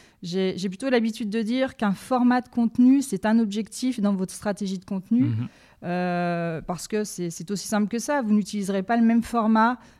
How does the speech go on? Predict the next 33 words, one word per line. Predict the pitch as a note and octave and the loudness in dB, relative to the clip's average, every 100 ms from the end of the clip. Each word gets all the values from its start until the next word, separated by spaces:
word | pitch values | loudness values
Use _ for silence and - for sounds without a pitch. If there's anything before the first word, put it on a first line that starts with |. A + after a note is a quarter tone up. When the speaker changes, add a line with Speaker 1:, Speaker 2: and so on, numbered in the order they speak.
| _ | _
Speaker 1:
pour | G#3+ F#3+ | -4 -2
informer, | G#3 - G#3+ A3+ B3 C4+ | -2 0 4 6 6 4
pour | - F#3 | 0 -2
rassurer | E3 G#3+ - A#3 G#3+ A3+ | 0 -2 -2 -6 -2 0
une | G#3+ | 0
cible, | G#3 - B3 C4+ | -2 -2 -2 -2
pour | - F#3 | -4 -4
vendre, | F3 G3+ B3+ G3+ | 0 2 4 2
et | E3+ | -2
cetera. | F#3 G3 F#3+ B3 C4+ - - - _ - | -8 -4 -2 -2 -4 -20 -20 -20 _ -6
Euh, | F#3 F#3 F3+ F3 F3 F3 D#3+ D#3 G2 F2 F2+ - | -2 0 0 0 0 -2 -2 -4 -6 -8 -10 -6
et, | F3+ F3+ E3 C#3 F3+ | -4 -2 -4 -4 -6
et | |
finalement, | - F#3+ F#3 A3+ | -4 -2 -2 -2
c'est | G#3+ | -4
ce | F3 | -8
que | F#3+ | -8
je | - | -6
te | |
disais | F#3+ F3 F3 F#3 | -6 -6 -6 -6
tout | - G#3 | -6 -4
à | |
l'heure, | A#3+ G#3+ | -4 -2
hein. | F#3+ | -2
Speaker 2:
Ouais. | B2 | -4
Speaker 1:
C'est, | - | -4
euh, | F3+ F3 E3 E3 | -4 -2 -2 -4
c'est, | - F#3 F3 E3+ E3+ | -8 -8 -6 -6 -8
c'est | - E3 | -8 -6
vraiment, | E3+ F#3 G3+ A#3 | -4 -2 0 0
euh, | G3 F3 - | 0 -2 -2
en | G3+ | -4
fonction, | - A3 - - A3+ A3+ | -2 -4 -2 -2 0 0